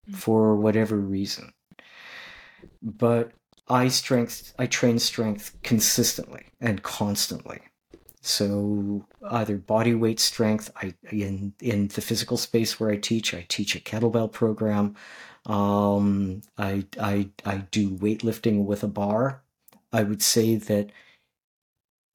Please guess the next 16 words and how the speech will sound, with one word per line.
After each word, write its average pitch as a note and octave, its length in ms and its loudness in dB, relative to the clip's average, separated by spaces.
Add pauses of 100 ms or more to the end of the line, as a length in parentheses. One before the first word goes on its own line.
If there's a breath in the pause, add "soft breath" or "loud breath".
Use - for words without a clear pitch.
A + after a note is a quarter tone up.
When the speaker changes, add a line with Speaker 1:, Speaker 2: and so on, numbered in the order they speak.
(140)
Speaker 2:
th-, G2 180 -14 (280)
probably A#2+ 560 2
the G#2 200 -4
number A2 400 0
one A#2+ 480 4
thing, B2+ 500 -8 (240)
other A#2+ 280 4
than A#2 240 4
my G#2+ 160 0
curiosity, A2+ 880 2
playfulness, G#2 720 -2
and F#2+ 160 -6
compassion, A2+ 800 -2 (1120 soft breath)
that A2+ 420 0
has, A2 580 -2 (640)
um, G#2 720 0